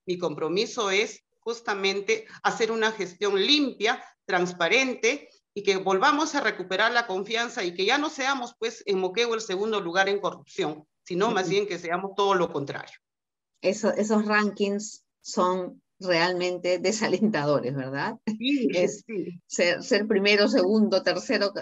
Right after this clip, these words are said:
Speaker 2: ¿no? Es, eh, ca-, campeones en corrupción realmente es, es muy triste para nosotros, para los votantes, para las personas, los comunes, que vemos cómo se está desintegrando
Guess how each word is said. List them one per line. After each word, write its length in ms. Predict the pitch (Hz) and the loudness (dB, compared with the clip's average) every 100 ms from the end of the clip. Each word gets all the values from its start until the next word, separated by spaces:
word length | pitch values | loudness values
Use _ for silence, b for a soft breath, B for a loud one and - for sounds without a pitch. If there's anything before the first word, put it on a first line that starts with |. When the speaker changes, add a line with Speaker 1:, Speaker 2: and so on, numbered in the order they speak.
| 180 | -6
Speaker 2:
¿no? 120 | 208 | -2
Es, 240 | 190 208 | -2 -2
eh, 280 | 185 170 156 - | -2 -4 -4 -6
ca-, 140 | 147 | -2
campeones 560 | 180 170 - 214 214 208 | -2 0 2 4 4 2
en 100 | 175 | 0
corrupción 440 | 175 156 - 185 | -2 -2 -2 -2
realmente 640 | 185 180 180 180 185 180 | -2 -2 -4 0 2 2
es, 140 | 185 - | 0 -2
es 300 | 180 180 - | -6 -6 -6
muy 240 | 190 214 214 | -2 -2 0
triste 520 | 190 196 - 170 170 b b _ _ | -2 -4 -2 -2 -2 b b _ _
para 380 | 190 190 185 185 | 2 4 4 2
nosotros, 500 | 180 180 262 247 214 | 0 0 2 2 0
para 140 | 202 | 0
los 160 | 175 170 | 0 -2
votantes, 520 | 170 - 220 214 202 | -2 0 0 0 -4
para 160 | 185 175 | -4 -6
las 140 | 170 | -6
personas, 460 | 156 - 196 185 196 | -8 -2 0 0 -2
los 160 | 156 | -4
comunes, 480 | - 180 196 196 202 | -4 -2 0 0 -2
que 140 | 196 170 | 0 2
vemos 300 | 180 185 208 | 2 0 -4
cómo 180 | 175 170 | -6 -6
se 140 | 180 170 | -6 -8
está 180 | - | -2
desintegrando 840 | 180 208 180 170 151 165 175 175 | -2 0 -4 -2 0 0 0 -2